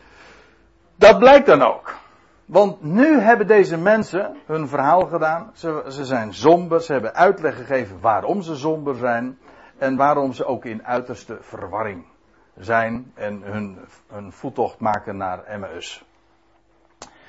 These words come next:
En dan gaat de vreemdeling het woord nemen. En hij, en hij zei tot hen: "O onverstandige en tragen van hart." Dat is wat oud,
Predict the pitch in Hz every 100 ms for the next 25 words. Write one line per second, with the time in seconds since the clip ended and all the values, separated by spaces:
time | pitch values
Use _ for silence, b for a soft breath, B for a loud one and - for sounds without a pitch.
0 | b b b b b _ _ - 202 226
1 | 226 214 - - _ _ _ - 127 143
2 | 123 190 220 196 190 220 247 196 _ _
3 | _ _ _ _ _ _ 139 113 110 -
4 | 80 73 - - _ _ _ _ _ _
5 | _ _ _ _ _ - 170 151 220 185
6 | - b b b b 180 156 214 220 208
7 | 196 185 143 160 175 - - b b b
8 | b b b b - 214 226 247 233 -
9 | _ - 220 247 233 - 196 - - 220
10 | 190 175 143 151 151 151 - 123 101 92
11 | _ - 117 123 131 139 - 123 123 110
12 | 98 110 98 117 - 101 98 104 - 127
13 | 123